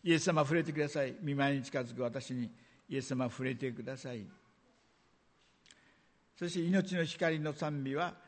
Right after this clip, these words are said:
尽きることのないあなたの愛が私を包む溢れる喜びに。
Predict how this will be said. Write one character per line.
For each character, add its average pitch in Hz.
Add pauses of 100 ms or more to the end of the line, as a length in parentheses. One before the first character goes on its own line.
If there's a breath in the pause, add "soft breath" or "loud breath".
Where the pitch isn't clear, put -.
(280 loud breath)
尽 -
き -
る 156
こ 156
と 147
の 147
な 151
い 143 (100)
あ 147
な 233
た 240
の 214 (180)
愛 160
が 117 (540)
私 135
を 120
包 -
む 233 (680)
溢 123
れ 120
る 117
喜 107
び 101
に。 95